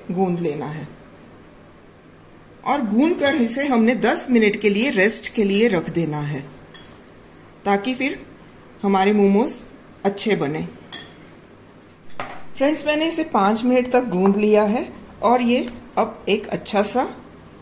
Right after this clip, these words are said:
इसका डो बन गया है। इसे मैं अब थोड़ा सा ऑयल लगा के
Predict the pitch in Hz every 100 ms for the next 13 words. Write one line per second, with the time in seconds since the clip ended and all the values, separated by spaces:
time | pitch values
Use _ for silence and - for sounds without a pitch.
0 | - - - 214 262 160 165 185 185 180
1 | 202 214 180 175 185 339 - - - -
2 | - - - 233 285 285 262 233 349 -
3 | - - - - - - - - - -
4 | 240 285 294 285 262 180 202 240 233 180
5 | 165 165